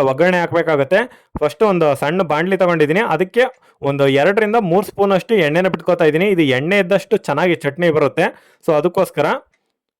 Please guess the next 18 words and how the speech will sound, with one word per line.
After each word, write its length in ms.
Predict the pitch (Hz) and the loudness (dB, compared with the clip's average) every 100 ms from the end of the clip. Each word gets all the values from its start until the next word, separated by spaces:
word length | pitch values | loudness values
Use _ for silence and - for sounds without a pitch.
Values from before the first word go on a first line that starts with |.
| - 147 | -6 0
ಈಗ 80 | 147 147 | 2 2
ಒಂದು 140 | 147 151 | 0 2
ಮೂರು 160 | 208 214 | 0 0
ಸ್ಪೂನು 240 | - 220 233 175 | 0 2 2 2
ಎಣ್ಣೆನ 260 | 160 190 185 165 | 0 0 0 -2
ಹಾಕಿ, 260 | 143 165 247 - _ _ _ _ _ 143 | -2 -2 -4 -6 _ _ _ _ _ 0
ಒಂದು 140 | 156 160 147 | 2 2 0
ಅರ್ಧ 180 | 147 202 226 | 0 -2 -2
ಸ್ಪೂನ್ 260 | - 220 214 | 0 0 0
ಅಷ್ಟು 200 | 190 240 226 | -2 -2 -2
ಸಾಸಿವೆನ 380 | 147 160 208 208 | -2 -2 -2 -2
ಹಾಕೋತಾ 280 | 190 185 170 156 | 0 0 0 2
ಇದ್ದೀನಿ. 220 | 147 180 277 _ _ _ _ _ - | 2 0 -4 _ _ _ _ _ -6
ಹಾಗೆ 240 | 139 196 226 | -2 2 2
ಒಂದು 140 | 214 214 | 2 0
ಅರ್ಧ 160 | 151 202 220 | 0 0 0
ಸ್ಪೂನ್ 240 | 214 208 | 0 0
ಅಷ್ಟು 180 | 202 - | 0 0